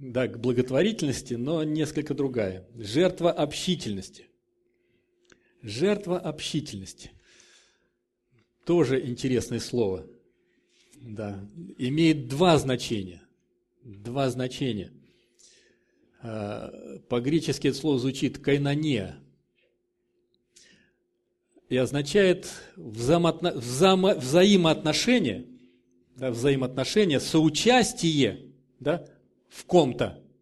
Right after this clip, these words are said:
Взаимоотношение с кем-то, соучастие. Это первое значение этого слова.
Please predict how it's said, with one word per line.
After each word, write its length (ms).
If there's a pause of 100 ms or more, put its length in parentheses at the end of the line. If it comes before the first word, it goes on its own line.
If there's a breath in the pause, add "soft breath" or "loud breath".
(320)
Взаимоотношение 680
с 100
кем-то, 300
соучастие. 720 (640 loud breath)
Это 180
первое 400
значение 640
этого 240
слова. 380